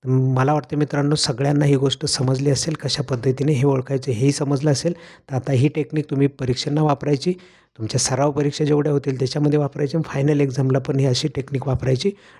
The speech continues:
नक्की तुम्हाला फायदा झाल्याशिवाय राहणार नाही. आजचा व्हिडिओ कसा वाटला कमेंटमध्ये जरूर लिहा,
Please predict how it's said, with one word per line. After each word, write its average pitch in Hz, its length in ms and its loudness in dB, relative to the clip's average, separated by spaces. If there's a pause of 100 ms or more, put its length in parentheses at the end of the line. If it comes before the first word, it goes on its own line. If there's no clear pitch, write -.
नक्की 123 280 -6
तुम्हाला 143 260 0
फायदा 135 320 0
झाल्याशिवाय 131 440 2
राहणार 123 280 2
नाही. 120 140 -4 (400)
आजचा 127 220 -4
व्हिडिओ 156 200 2
कसा 151 240 -4
वाटला 147 220 -2
कमेंटमध्ये 147 520 2
जरूर 143 200 2
लिहा, 143 220 0